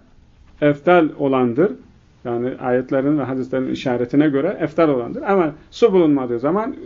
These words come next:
üç taştan aşağısıyla tuvalette temizlenilmez ve tek yapılır. Üç ve daha üzeri.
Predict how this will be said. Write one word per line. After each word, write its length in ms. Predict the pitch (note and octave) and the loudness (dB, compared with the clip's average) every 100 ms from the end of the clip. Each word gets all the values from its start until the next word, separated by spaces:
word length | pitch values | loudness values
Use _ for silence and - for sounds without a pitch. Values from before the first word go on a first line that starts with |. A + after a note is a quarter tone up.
| - | -6
üç 240 | G#3 - | -6 -6
taştan 420 | - D#3 D3 D3 C#3 | -2 -2 -2 -6 -4
aşağısıyla 800 | D3+ - E3 C#3+ F3+ D#3 F#3 - - - - | -4 -2 -4 0 2 2 0 -6 -20 -20 0
tuvalette 480 | F3+ C3+ B2 G3+ - | 2 2 0 -2 0
temizlenilmez 720 | D3+ D3 C#3+ C#3 D3 G3 F#3 | 0 2 2 0 2 2 4
ve 120 | G#3 | 4
tek 220 | B3+ B3+ | 4 2
yapılır. 300 | C#3+ - G2 - - _ _ - | -2 -2 -14 -18 -20 _ _ 4
Üç 240 | A#3 - | 4 8
ve 100 | A#3 | 6
daha 220 | G3 C#3 A2 | 6 2 -4
üzeri. 180 | F#2+ | -8